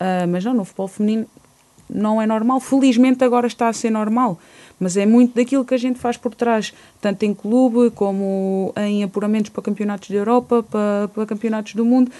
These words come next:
A gente em fevereiro teve de viajar até à Nova Zelândia, e a Nova Zelândia não é propriamente aqui ao lado. Mas sim, acho que as pessoas não se devem focar só no feito que nós fizemos, que foi chegar ao Mundial, mas sim em tudo o que nós tivemos de trabalhar para trás.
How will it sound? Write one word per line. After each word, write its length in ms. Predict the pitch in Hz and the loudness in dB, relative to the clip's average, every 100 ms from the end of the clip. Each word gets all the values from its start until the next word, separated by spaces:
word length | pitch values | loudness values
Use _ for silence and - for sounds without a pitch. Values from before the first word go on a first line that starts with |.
| - - | -14 -4
A 40 | |
gente 160 | 208 208 | -2 -2
em 40 | |
fevereiro 380 | 208 208 214 214 | -4 -2 -2 -2
teve 200 | 220 208 | -2 -4
de 40 | |
viajar 300 | 202 214 226 | -2 -2 -2
até 160 | 220 220 | -2 -2
à 40 | |
Nova 280 | 214 208 202 | -2 -4 -6
Zelândia, 520 | 202 240 240 165 160 156 - - - | -6 -4 -2 -2 -4 -6 -20 -20 -12
e 140 | 170 175 | -6 -4
a 40 | |
Nova 220 | 175 175 | -2 -2
Zelândia 260 | 180 196 202 | -2 0 0
não 120 | 208 | 0
é 60 | 208 | 0
propriamente 540 | 220 214 214 220 214 | -4 -2 -2 0 0
aqui 220 | 214 214 | -2 -2
ao 100 | 220 | -2
lado. 320 | 233 226 170 165 - - _ | 0 0 -2 -6 -12 -20 _
Mas 300 | - - 220 | -10 -8 -6
sim, 160 | - 285 | -2 0
acho 220 | 170 - | 0 -4
que 260 | - 233 226 | -2 0 2
as 100 | 240 | 2
pessoas 340 | - - 262 254 | 0 -2 0 2
não 120 | 254 | 2
se 100 | 240 | 0
devem 240 | 254 240 | -2 -2
focar 460 | 247 - 214 247 240 | -4 -6 -4 0 0
só 340 | - 240 233 208 - _ _ _ _ _ | -2 -2 0 -2 -8 _ _ _ _ _
no 180 | 220 240 | 2 4
feito 440 | 240 - 254 247 - | 2 2 0 0 -4
que 100 | 226 | -4
nós 380 | 220 214 - - _ _ | -2 -4 -8 -18 _ _
fizemos, 640 | 190 180 190 226 311 - _ _ _ - | -8 -6 -2 0 -2 -4 _ _ _ -20
que 80 | - | -14
foi 200 | - 175 | -8 -8
chegar 280 | - 185 180 | -6 -6 -2
ao 60 | |
Mundial, 420 | 190 196 202 220 214 - - | -2 -2 0 0 -2 -16 -6
mas 180 | 220 220 | -4 0
sim 140 | 247 | 2
em 100 | 247 | 4
tudo 280 | 240 247 226 | 4 0 -2
o 20 | |
que 100 | 226 | -4
nós 140 | 220 214 | -6 -6
tivemos 360 | 214 208 208 | -4 -4 -4
de 60 | 190 | -6
trabalhar 460 | 202 190 190 185 180 | -8 -6 -6 -6 -8
para 160 | - | -10
trás. 320 | 170 170 165 | -8 -6 -6